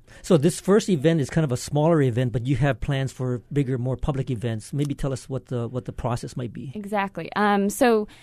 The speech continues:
Speaker 2: so this event, we're still sort of getting up and running. Um, and once we gear up, I think a couple months down the line,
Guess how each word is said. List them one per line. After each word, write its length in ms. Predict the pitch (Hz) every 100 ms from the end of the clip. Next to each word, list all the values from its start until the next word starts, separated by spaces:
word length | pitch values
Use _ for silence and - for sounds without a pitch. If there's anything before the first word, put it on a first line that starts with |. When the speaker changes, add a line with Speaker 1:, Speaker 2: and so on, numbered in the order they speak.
| - -
Speaker 2:
so 160 | 269
this 200 | 240 302
event, 280 | 330 247 226
we're 120 | 220
still 480 | 240 - 226 233 226
sort 180 | 226 190
of 80 | 165
getting 240 | 190 190
up 100 | 185
and 100 | 180
running. 480 | 180 160 170 202 254 -
Um, 280 | 185 175 160
and 160 | 175
once 240 | 175 185 -
we 80 |
gear 340 | 170 - 170 170
up, 320 | 165 165 - - -
I 100 | 175
think 260 | 175 170 -
a 80 | 156
couple 280 | 175 180
months 260 | 180 160 -
down 160 | 170 160
the 80 |
line, 480 | 156 156 156 156 160